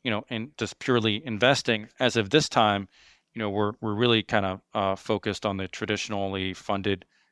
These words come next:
asset class. But I talk to self-funded searchers all the time in just the context of just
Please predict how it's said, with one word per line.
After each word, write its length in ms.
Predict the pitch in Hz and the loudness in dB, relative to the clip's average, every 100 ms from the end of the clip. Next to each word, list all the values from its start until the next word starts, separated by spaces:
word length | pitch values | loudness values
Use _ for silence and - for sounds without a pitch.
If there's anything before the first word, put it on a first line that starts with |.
| _ - | _ 0
asset 420 | 117 - 107 - | 0 2 0 0
class. 440 | - 95 92 90 | -4 -2 -2 -4
But 240 | - 98 - _ _ | -2 -2 -2 _ _
I 80 | 120 | -2
talk 200 | 127 131 | 2 2
to 80 | 101 | 2
self-funded 560 | - 107 - 107 98 85 | 2 2 2 -4 -4 -6
searchers 460 | 107 98 101 90 - | -6 -4 -6 -6 0
all 160 | 104 | 0
the 100 | 101 | 0
time 420 | 95 104 95 95 92 | -2 0 0 0 -4
in 100 | 85 | -6
just 280 | 98 - _ _ _ - | -8 -8 _ _ _ -10
the 100 | 95 | -2
context 600 | 110 95 90 95 - - | 0 0 0 -2 -2 -6
of 100 | 90 | -2
just 260 | 98 - | -4 -4